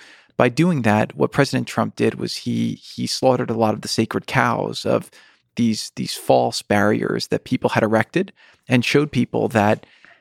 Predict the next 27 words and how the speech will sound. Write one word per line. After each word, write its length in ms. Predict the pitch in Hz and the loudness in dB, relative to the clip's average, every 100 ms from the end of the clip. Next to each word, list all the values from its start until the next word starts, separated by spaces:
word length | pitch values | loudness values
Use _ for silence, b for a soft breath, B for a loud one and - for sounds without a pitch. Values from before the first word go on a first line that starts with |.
| b _ | b _
the 80 | 131 | -2
vast 400 | 123 139 - - | 2 2 2 -2
majority 500 | 123 127 117 113 113 | -2 2 2 2 2
of 160 | 117 - | 0 -2
the 80 | - | -2
people 320 | 127 - 117 | -2 0 0
in 60 | |
the 40 | 113 | 2
Middle 260 | 113 107 110 | 2 2 2
East, 240 | 117 - | 0 0
whether 180 | 107 110 | 0 0
they're 140 | 98 | -2
Jewish, 480 | - 123 120 107 - | 0 0 2 0 -2
Muslim, 560 | 117 110 117 113 110 110 | 0 0 0 -2 -2 -4
Christian, 560 | - 113 - 113 110 | -2 -2 -2 -2 0
whatever 280 | 117 123 127 | 2 2 2
religion 460 | 107 104 110 110 107 | 2 0 0 0 2
they 160 | 107 | 4
are, 420 | 117 120 113 101 b b b b b b - | 4 4 4 0 b b b b b b 0
they 80 | |
just 220 | 139 139 - | 2 0 0
wanna 200 | 123 120 | 2 2
live 160 | 110 | 2
better 220 | 117 104 | 2 2
lives. 640 | 101 113 110 107 - - - | 2 2 2 -2 -4 -8 -8
And 180 | - 117 | -6 -6
so 500 | - 110 110 110 | 0 2 2 0